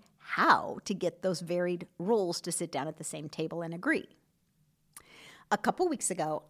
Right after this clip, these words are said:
I looked my husband in the eye and said, "I'd like to have some time to plan a few great dates for twenty twenty-three. Can you be mulling that idea over and let me know when it's a good time for you to have a date creation summit with me?"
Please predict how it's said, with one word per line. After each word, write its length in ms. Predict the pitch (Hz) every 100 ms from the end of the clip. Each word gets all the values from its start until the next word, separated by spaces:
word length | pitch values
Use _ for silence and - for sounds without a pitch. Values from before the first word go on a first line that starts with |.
| _ -
I 160 | 170
looked 320 | 196 220 -
my 120 | 190 247
husband 440 | 208 - 180 170 - -
in 160 | 202
the 160 | 233 302
eye 240 | 135 139 -
and 160 | 165
said, 360 | - 160 160 185 _ - - - - _
"I'd 220 | - 165 156
like 380 | 170 233 -
to 100 | -
have 380 | 175 - 180 170
some 200 | - 190
time 440 | 185 - 165 151 151
to 100 | -
plan 420 | 190 175 156 147
a 120 | - -
few 300 | - 202 240
great 420 | - 175 170 -
dates 400 | - 113 - - - -
for 80 | 185
twenty 320 | - 139 147
twenty-three. 640 | - 139 139 - - - - _ _ - - - -
Can 200 | 190 190
you 120 | 262
be 160 | 302 311
mulling 460 | 277 247 247 240
that 160 | 240 220
idea 320 | 208 202 185 -
over 240 | 185 196
and 100 | 175
let 100 | 165
me 100 | 175
know 120 | 170
when 160 | 175 170
it's 160 | -
a 40 | 165
good 220 | 160 -
time 320 | - 180 190
for 200 | 196 -
you 240 | 214 208 214
to 160 | -
have 320 | 156 170 170
a 100 | 160
date 460 | 151 160 175 190 -
creation 640 | - 185 175 185 - 175
summit 420 | 131 - - 175 -
with 240 | 226 247 320
me?" 160 | 330